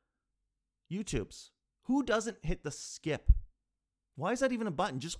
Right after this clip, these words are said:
auto skip. There's been one commercial that I've seen, actually, that was really good. There's, there's two that I've seen when I think about it. There's one that's the,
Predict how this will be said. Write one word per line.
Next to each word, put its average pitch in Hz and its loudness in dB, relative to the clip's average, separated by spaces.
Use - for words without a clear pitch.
auto 214 0
skip. - -6
There's 151 -4
been 160 2
one 190 0
commercial 190 0
that 131 2
I've 131 2
seen, 127 -4
actually, 120 -6
that 127 -2
was 120 -2
really 135 0
good. 113 -4
There's, 120 -6
there's 139 -4
two 180 -4
that 147 0
I've 120 -4
seen 87 -14
when 113 -6
I 110 -8
think 120 -6
about 107 -4
it. 98 -4
There's 113 -10
one 147 0
that's 131 -8
the, 123 -4